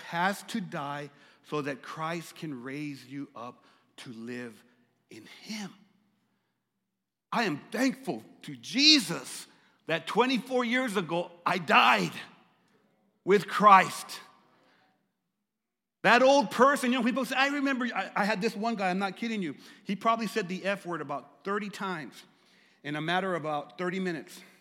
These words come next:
or ten minutes. He was, I went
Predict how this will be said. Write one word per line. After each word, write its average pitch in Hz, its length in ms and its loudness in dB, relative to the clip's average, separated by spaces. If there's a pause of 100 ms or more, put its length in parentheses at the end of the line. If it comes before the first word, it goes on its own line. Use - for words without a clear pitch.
(760)
or 131 100 -10
ten 190 280 -2
minutes. 139 440 -10 (580)
He 147 60 -8
was, 147 120 -8 (200)
I 160 140 -2
went 175 240 -4